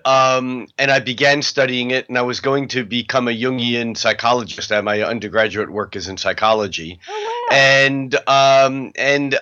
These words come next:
Speaker 1: I decided not to take that path to be an astrologer, but, um, I've never stopped reading. And I do kinda have a psychological, uh, orientation. I come from that psychospiritual movement of where,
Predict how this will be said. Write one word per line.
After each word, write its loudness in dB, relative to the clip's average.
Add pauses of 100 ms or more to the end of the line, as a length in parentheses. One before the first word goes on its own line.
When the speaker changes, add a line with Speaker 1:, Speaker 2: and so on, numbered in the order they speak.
(220)
Speaker 1:
I 2
decided 0
not -2
to -10
take -4
that -2
path 0 (160)
to -8
be -4
an -2
astrologer, -4 (800)
but, 4 (140)
um, 4
I've 0
never 0
stopped -2
reading. -8
And -2
I 0
do -4
kinda 0
have 0
a -2
psychological, 0 (240)
uh, -2
orientation. 0
I 0
come -2
from -4
that 0
psychospiritual -2
movement -2
of -2
where, 2